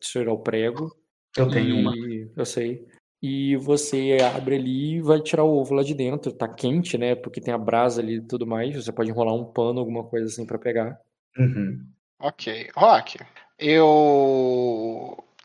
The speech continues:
Speaker 3: só, não, Bruno, você me impede de me aproximar ou você me impede de mexer na caixa?
Speaker 2: É, o, o, a
Speaker 1: Agora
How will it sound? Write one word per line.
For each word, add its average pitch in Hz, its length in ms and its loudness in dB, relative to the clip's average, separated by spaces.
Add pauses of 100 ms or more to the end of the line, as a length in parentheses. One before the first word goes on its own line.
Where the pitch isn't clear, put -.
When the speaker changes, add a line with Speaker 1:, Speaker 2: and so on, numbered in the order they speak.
(160)
Speaker 3:
só, - 400 2 (120)
não, 131 260 -8 (140)
Bruno, 127 520 2 (380)
você 143 440 4 (140)
me 143 120 -4
impede 131 640 2
de 120 280 0
me 120 160 -4
aproximar 120 680 4
ou 262 200 2
você 220 360 2
me 170 120 0
impede 131 520 2
de 127 80 -4
mexer 131 220 2
na 127 80 -2
caixa? - 300 -6 (440)
Speaker 2:
É, 135 240 6
o, - 140 2
o, 143 260 4
a 156 140 6
Speaker 1:
Agora - 140 10